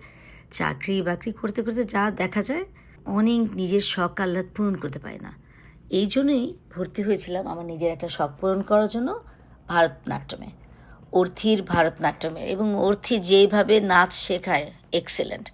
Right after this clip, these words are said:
তো অর্থির ভারতনাট্যমে ভর্তি হওয়ার একটা, প্রথম একটা কারণ ছিল যে একটু মাথাটা ঠান্ডা থাকবে, হয়তোবা আমি মেন্টাল থেরাপিটা পাবো, একটুখানি শান্তি, প্রশান্তি পাবো। কিন্তু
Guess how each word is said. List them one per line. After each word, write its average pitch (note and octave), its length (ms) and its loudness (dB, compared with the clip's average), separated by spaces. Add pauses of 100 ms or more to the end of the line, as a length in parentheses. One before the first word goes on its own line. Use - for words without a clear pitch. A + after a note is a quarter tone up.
(200)
তো G#3+ 60 4 (360)
অর্থির D4+ 440 2 (120)
ভারতনাট্যমে B3 520 4 (100)
ভর্তি F#3+ 220 -4
হওয়ার A3 140 4
একটা, A3 140 0 (500)
প্রথম A3 260 0 (100)
একটা B3+ 120 6 (100)
কারণ F#3+ 180 6 (100)
ছিল F#3+ 200 0
যে F3+ 80 -2
একটু F#3+ 120 -6 (120)
মাথাটা F3+ 360 -4
ঠান্ডা F#3 300 0
থাকবে, E3+ 300 -2 (920)
হয়তোবা F3 460 0
আমি E3 160 -4 (580)
মেন্টাল F3+ 420 4 (240)
থেরাপিটা F3+ 500 2
পাবো, E3 220 0 (180)
একটুখানি - 340 -4 (120)
শান্তি, F3 320 -4 (100)
প্রশান্তি F3 480 0
পাবো। G#2 180 -8 (560)
কিন্তু F#3+ 200 -2